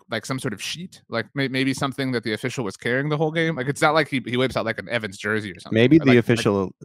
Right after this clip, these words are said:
Speaker 2: said, "In all my games officiating, I have never seen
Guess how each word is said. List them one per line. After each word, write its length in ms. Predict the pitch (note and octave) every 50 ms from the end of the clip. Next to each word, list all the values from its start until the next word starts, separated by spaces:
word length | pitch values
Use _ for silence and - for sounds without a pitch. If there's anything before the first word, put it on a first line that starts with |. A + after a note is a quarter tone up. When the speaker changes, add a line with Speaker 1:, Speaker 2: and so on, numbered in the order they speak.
| -
Speaker 2:
said, 240 | - - - F#2+ F#2
"In 80 | F#2 F2+
all 160 | F#2+ G#2+ A#2+
my 180 | A#2+ A2+ G#2+ G2
games 320 | F#2 F#2 F#2+ F2+ F2 E2+
officiating, 640 | E2+ - - F#2+ F2 - F2+ E2 D#2+ D#2+ D#2+ D#2+
I 60 | E2 E2+
have 100 | F2 E2+
never 320 | F#2 F#2 F#2 F2+ F#2+ F#2
seen 440 | - - - F#2 F2 E2+ E2 D#2+